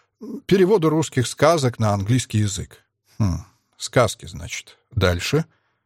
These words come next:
Ранее господин Ренсом сделал себе имя, издав роман «Богема» в Лондоне. Книга получила хорошие отзывы. А в России что он делает?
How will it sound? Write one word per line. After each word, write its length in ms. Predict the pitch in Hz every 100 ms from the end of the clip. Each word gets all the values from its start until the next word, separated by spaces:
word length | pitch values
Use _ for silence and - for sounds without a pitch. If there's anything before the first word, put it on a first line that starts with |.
| _ _ _ _ -
Ранее 520 | 107 202 196 185 170
господин 600 | 147 135 147 - 147 147
Ренсом 460 | 127 135 131 214 180
сделал 320 | 120 160 165
себе 260 | - 139 147
имя, 440 | - 165 107 78 -
издав 400 | 120 120 214 -
роман 340 | 127 143 175
«Богема» 520 | 127 113 113 120 185 156
в 100 | 123
Лондоне. 640 | 110 87 76 76 76 - _ _
Книга 480 | - 104 113 220 240
получила 500 | 226 214 202 - 180
хорошие 480 | 180 208 165 - 165
отзывы. 480 | 156 113 131 139 85 - _ _ _ _ _ _ _ -
А 240 | 92 90
в 100 | 90
России 400 | 104 107 - 110
что 220 | 147 -
он 100 | 151
делает? 420 | 135 151 135 127